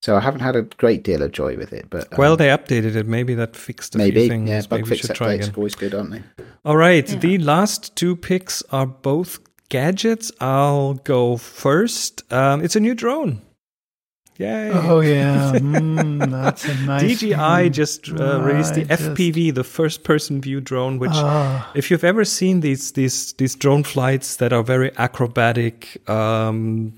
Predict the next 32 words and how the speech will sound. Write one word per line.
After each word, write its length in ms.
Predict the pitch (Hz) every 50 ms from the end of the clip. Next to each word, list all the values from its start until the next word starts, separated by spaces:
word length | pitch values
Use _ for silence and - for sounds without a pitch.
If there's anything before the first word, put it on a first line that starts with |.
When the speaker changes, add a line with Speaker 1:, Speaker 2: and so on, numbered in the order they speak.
| _ -
Speaker 2:
like 260 | 127 117 - - - _ _ _
crazy 600 | - - 139 131 127 120 - 131 123 123 120 120
swirling 540 | 117 - - - - 131 127 127 123 120 123
around, 680 | 120 117 117 117 113 113 113 113 113 113 113 117 117 117
flying 400 | - - - 123 113 120 123 120
through 200 | 117 - - 127 120
the 100 | 123 117
tiniest 460 | - - - 117 117 117 117 - -
holes, 280 | 123 120 113 113 113 120
these 120 | 120 117
kind 180 | - - 113 117
of 60 | 117
things, 320 | - 131 113 117 117 117 - - - - - - - - _
that 240 | 123 156 156 - -
used 240 | 190 190 190 190 -
to 80 | 175
be 440 | 160 165 170 170 165 160 160 156 156 - - -
the 280 | - 147 147 147 147 147
realm 320 | 147 147 143 143 143 143 139
of, 320 | 135 135 - - - - - 202 -
um, 640 | 120 110 113 127 131 131 131 131 131 131 135 131 127 - - - - - _ _ _ _ _ -
of 120 | 139 -
people 300 | - 170 170 165 165 147
who 80 | 143 143
were 140 | 139 135
really 320 | 131 131 156 165 143 147 135
techie, 580 | - - - 156 151 - - 160 151 143 139
really, 760 | 135 143 151 156 156 147 147 143 143 143 147 139 139 135 131 131 - _ _ - -
uh, 180 | - 117 101 82 - 85 87 - _ _ _ _ - - -
into 440 | - 147 147 151 147 - 160 151 139 139
it 320 | 139 139 139 139 131 -
and 280 | 143 131 127 123 123